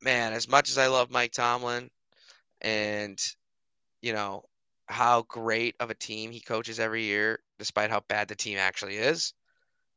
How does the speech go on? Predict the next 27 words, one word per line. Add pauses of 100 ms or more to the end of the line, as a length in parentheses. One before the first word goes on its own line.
I'm
gonna
be
going
with
the
Ravens (200)
at
five. (300)
I
like
the
Ravens.
I
think
Lamar
can, (300)
I
think,
I
think
the
team
overall
is
just
better.